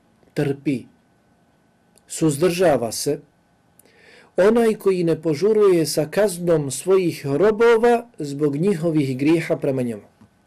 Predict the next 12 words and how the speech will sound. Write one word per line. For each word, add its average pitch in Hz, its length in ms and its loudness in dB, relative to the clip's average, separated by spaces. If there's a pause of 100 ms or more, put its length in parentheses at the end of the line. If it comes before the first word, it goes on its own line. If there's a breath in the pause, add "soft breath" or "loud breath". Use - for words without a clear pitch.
(840)
Kaže: 180 360 0 (520 loud breath)
"Al-Halim 175 800 2
jeste 156 300 -2
Allah 160 340 -2
subhanahu 170 560 -2
wa 165 120 0
ta'ala, 113 320 -8 (100)
onaj 226 460 2 (640 soft breath)
koji 160 300 2
posjeduje 185 640 2
veliko 190 400 0
strpljenje, 135 600 -4